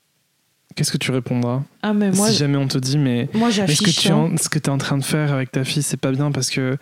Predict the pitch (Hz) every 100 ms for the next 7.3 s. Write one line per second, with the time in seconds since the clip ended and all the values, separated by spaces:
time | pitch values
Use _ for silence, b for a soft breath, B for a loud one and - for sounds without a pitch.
0 | B B B B B _ - 135 135 135
1 | 131 127 120 131 131 - - 151 185 -
2 | _ - 202 127 120 123 131 135 131 127
3 | - 127 123 131 151 160 - 135 135 -
4 | 156 139 143 139 123 131 127 143 147 151
5 | - 139 131 131 135 B B B B B
6 | B B B - 147 - - 131 131 127
7 | 127 127